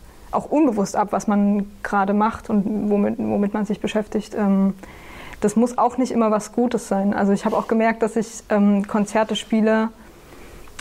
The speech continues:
ähm, die sehr in eine bestimmte,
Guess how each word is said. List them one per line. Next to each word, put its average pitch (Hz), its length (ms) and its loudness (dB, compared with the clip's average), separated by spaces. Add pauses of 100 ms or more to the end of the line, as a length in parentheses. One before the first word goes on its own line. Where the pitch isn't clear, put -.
(120)
ähm, 202 560 4 (320)
die 208 460 2
sehr 226 540 0
in 214 260 0
eine 220 280 2
bestimmte, 220 760 2